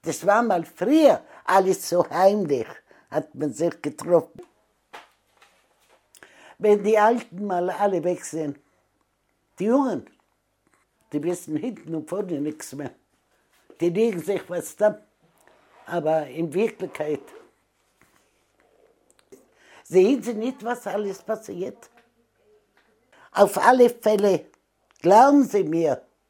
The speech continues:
das ist nähen dran, die Welt unterzugehen.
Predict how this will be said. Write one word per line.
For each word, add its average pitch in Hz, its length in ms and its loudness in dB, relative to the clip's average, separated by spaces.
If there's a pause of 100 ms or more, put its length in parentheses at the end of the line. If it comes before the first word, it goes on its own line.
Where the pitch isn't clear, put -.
(1500)
das 151 360 -2
ist - 600 -4 (140)
nähen 226 760 2 (200)
dran, 202 480 0 (340)
die 202 160 -6
Welt 202 320 0
unterzugehen. 147 720 -16